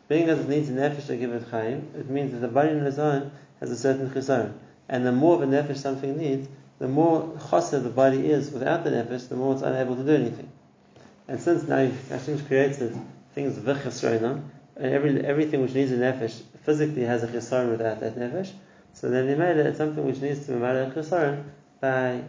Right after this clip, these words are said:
by sustaining itself. And Mimele, that, that's what things need to eat.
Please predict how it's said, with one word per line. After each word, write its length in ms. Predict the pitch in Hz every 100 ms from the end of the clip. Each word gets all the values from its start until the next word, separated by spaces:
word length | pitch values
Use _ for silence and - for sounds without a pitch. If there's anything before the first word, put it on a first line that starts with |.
| - - -
by 260 | 127 127 117 -
sustaining 380 | - - 135 120
itself. 320 | 110 - 113 - - _ _ _ _ - _ -
And 260 | 127 120 113
Mimele, 420 | 120 127 139 127
that, 180 | 117 113
that's 180 | 110 110
what 140 | 113
things 200 | 113 107
need 220 | 110 110
to 100 | -
eat. 160 | -